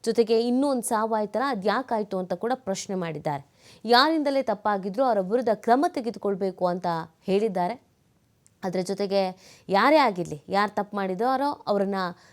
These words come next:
ಸಸ್ಪೆಂಡ್ ಮಾಡ್ಬಿಡಿ ಅಂತ ಸೂಚನೆಯನ್ನು ಕೂಡ ಕೊಟ್ಟಿದ್ದಾರೆ. ಸಾಕಷ್ಟು ರೀತಿಯಾದಂಥ ಅನುಮಾನ ಈ ಪ್ರಕರಣಕ್ಕೆ ಸಂಬಂಧಪಟ್ಟಂತೆ.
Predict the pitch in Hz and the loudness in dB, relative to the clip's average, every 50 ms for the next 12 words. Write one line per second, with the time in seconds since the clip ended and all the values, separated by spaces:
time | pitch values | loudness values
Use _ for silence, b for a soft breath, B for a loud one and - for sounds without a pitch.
0 | b - - 247 240 240 - 320 311 285 254 226 196 180 196 196 190 180 175 180 | b -2 0 0 0 2 2 2 2 4 4 2 0 0 -2 -2 0 0 -2 -2
1 | 208 202 208 190 170 - - - - - 247 247 214 - 233 220 196 180 175 170 | -2 0 0 0 0 -2 -6 -12 -8 -6 -6 -6 -4 -2 -2 -2 -2 -2 -4 -4
2 | 165 - 254 285 277 - 170 143 - 139 135 156 135 117 - - _ _ b b | -4 -4 -4 -4 -2 -2 -4 -6 -6 -6 -8 -6 -8 -8 -10 -14 _ _ b b
3 | b b b b b b - 294 285 285 339 311 - - 349 311 330 - - 302 | b b b b b b 0 2 2 2 2 0 -2 -4 -4 -4 -4 -2 -2 -2
4 | 285 254 277 277 247 269 240 240 254 269 262 262 262 285 294 269 240 196 - 208 | -2 0 -2 -2 0 0 2 2 2 0 -2 -2 -2 -2 -2 -4 -4 -4 -4 -4
5 | 202 226 220 220 214 208 - 202 - - 165 151 165 180 180 175 - - 147 - | -2 -2 -2 -4 -4 -4 -6 -6 -6 -6 -6 -6 -6 -6 -6 -6 -6 -8 -8 -8
6 | - 143 135 120 - 131 - _ | -10 -10 -10 -12 -14 -18 -20 _